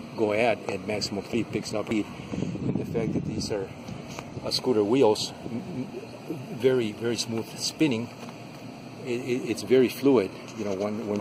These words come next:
when you cut off, this will keep going. So th-, if you build up momentum with this, it'll k-, just keep going, you know, for, for a little bit. So it's nothing more than just a pad here that I put on top of this board just to, um, allow me to sit there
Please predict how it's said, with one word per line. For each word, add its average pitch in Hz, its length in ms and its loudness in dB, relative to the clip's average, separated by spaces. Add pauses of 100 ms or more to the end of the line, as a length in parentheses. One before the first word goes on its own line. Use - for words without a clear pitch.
when 98 100 -4
you 101 60 -2
cut 104 220 -2
off, 95 180 0
this - 160 -6
will 98 160 2 (400)
keep 110 160 0
going. 110 280 2 (800)
So 98 280 2
th-, 104 160 -4 (300)
if 135 140 -2
you 120 80 4
build 113 220 6
up 104 140 6
momentum 110 400 4
with 98 140 0
this, 104 220 0
it'll 104 220 2
k-, - 160 -10 (360)
just - 320 -4 (420)
keep 110 160 -4
going, 131 340 4
you 104 60 -2
know, 104 80 0
for, 101 200 -2
for 110 120 -2
a - 20 2
little 101 220 2
bit. - 100 -8 (680)
So 123 80 4
it's 110 200 0
nothing 120 300 2
more 120 160 6
than 104 160 2
just - 220 -6
a 104 40 -2
pad 107 300 0
here 104 160 -2
that 95 180 0
I 98 140 0 (460)
put 113 120 4
on 98 80 2
top 104 180 0
of - 60 -12
this 104 160 0
board 101 300 2
just - 220 -10
to, 95 200 -2
um, 95 160 -2 (540)
allow 104 360 4 (120)
me 127 160 -2
to - 160 -6
sit - 340 4
there - 220 2